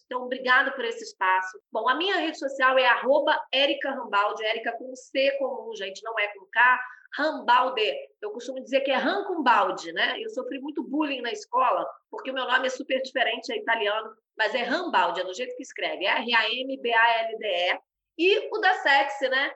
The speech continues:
Que vai ser aí, a gente tá mudando toda a nossa linguagem lá na Sexy, mas vai trazer muita coisa bacana pra vocês,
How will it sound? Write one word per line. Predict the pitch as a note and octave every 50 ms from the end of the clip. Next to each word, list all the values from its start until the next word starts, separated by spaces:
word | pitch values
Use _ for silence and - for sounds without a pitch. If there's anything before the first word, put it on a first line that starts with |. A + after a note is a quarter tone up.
| - _ _
Que | C#4
vai | A#3+ A#3+ A#3 A#3+
ser | A#3+ - C#4 B3+
aí, | B3+ A#3 A3 G#3 A#3 A#3+ A#3+ A#3
a | G#3
gente | - - A#3 A3+ - -
tá | A#3 A#3
mudando | A#3 A#3+ A#3 F#3+ G#3+ A3+ A#3 A3+ G#3+ G3+ -
toda | A#3 A#3+ A#3 A#3 A3+
a | G#3+
nossa | G#3+ G#3+ G#3+ G#3+ - A3+ G#3+ G3+ F#3 - - - _
linguagem | A3 A#3+ C4 A#3+ G#3+ G#3+ G3+ G#3+ A3 G#3+ G#3 G#3
lá | G#3 G#3 G#3
na | G#3 G3
Sexy, | - - A3 A3+ A3 - -
mas | A3+ A3
vai | G#3+ G#3+
trazer | G#3+ - G3+ G3+ G#3 A3 G#3+
muita | G#3 A3+ - - -
coisa | F#3 E3+ - -
bacana | A3+ G#3+ - - G3 G3+
pra | G3 F#3
vocês, | F#3 G3+ - - G#3+ -